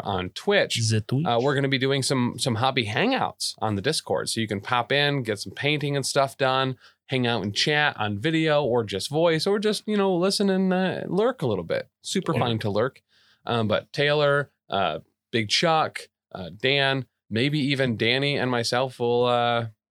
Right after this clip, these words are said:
Speaker 1: one day figure out how to hobby. But
Speaker 3: <laughs>
Speaker 1: I, I,
Speaker 2: I mean,
Speaker 1: you
Speaker 2: I
Speaker 1: say
Speaker 2: heard,
Speaker 1: paint
Speaker 2: I heard you
Speaker 1: models.
Speaker 2: guys had snack
Speaker 1: What's
Speaker 2: time
Speaker 1: that?
Speaker 2: today.
Speaker 3: Danny used to paint models, and she was actually better than she gave herself credit for.
Speaker 1: I definitely,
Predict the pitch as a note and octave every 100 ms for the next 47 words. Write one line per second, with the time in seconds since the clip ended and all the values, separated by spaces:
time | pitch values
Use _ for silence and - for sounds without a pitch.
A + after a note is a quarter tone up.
0 | _ _ A#2 A#2+ A#2+ A#2+ A#2+ A#2 A2+ -
1 | _ _ - - - _ - - - A2+
2 | A#2+ G#2+ A#2 A2 A2+ A#2 B2 A#2+ _ _
3 | _ - D3 C#3+ - - E3 D#3 C#3 D3+
4 | - D3+ - - A#2+ - - - - C#3
5 | D#3 D#3+ D3+ C3+ F#3 A#3 B3 - D#3 G3+
6 | G3+ F3 E3 D#3 B2+ - D#3 D#3+ D3+ C3+
7 | E3+ G#3+ A2+ G2+ G#2 A2 _ C#3+ A3 C#3
8 | G3 - A2 G2+ F#2 F2+ E2 F#2 G2 -
9 | A2 A2 A#2+ A#2+ A#2 A2 _ _ _ _
10 | _ _ _ A2+ A2+ C3+ B2+ A2 A2 A#2
11 | G2 F#2+ F#2+ - G2+ - D#2+ B1 D#2+ -
12 | - C#4+ B3+ C4 G3+ G3+ F#3+ D#3 A2+